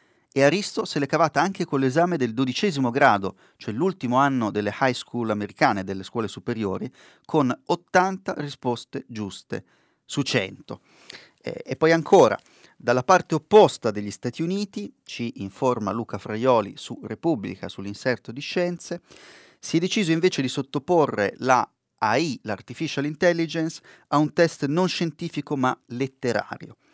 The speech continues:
I giornalisti del New Yorker hanno dato in pasto a un software cinquanta milioni di parole, quelle contenute nell'archivio digitale della prestigiosa rivista. Poi lo scrittore e reporter John Seabrook ha chiesto alla macchina,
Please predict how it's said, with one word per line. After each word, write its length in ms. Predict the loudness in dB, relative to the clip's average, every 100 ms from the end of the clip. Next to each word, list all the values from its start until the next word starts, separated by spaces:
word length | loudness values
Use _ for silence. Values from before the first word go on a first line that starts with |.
| -20 -20 _
I 60 | -6
giornalisti 600 | -4 0 0 0 -2 -2
del 120 | -2
New 120 | 0
Yorker 560 | 2 4 4 0 -6 -4
hanno 220 | -4 -2
dato 220 | 0 -2
in 100 | -2
pasto 320 | 0 0 0 -8
a 20 |
un 60 |
software 480 | -2 0 0 -4 -6
cinquanta 560 | -6 -8 0 0 0 -2
milioni 340 | -2 -2 -2
di 100 | -4
parole, 540 | 0 2 2 0 -2 -6 _ _
quelle 260 | -4 -2 -2
contenute 520 | -2 -2 -2 -2 -2
nell'archivio 500 | -2 -4 -4 -6 -4
digitale 640 | -4 -6 -6 -4 -4 -6 -10 _ _
della 240 | 0 0
prestigiosa 560 | 0 -6 -6 -2 0 -2
rivista. 560 | -4 -10 -10 -10 -12 -16 -20 -20 -20 _
Poi 260 | 6 6 4
lo 100 | -2
scrittore 520 | -6 -8 0 2 2
e 40 |
reporter 520 | 0 4 4 4 -2 -8
John 280 | -4 -4
Seabrook 640 | -4 -4 -4 -2 -4 -6 -8
ha 100 | -6
chiesto 320 | -2 -2 0
alla 140 | 2
macchina, 520 | 2 2 -2 -2 -2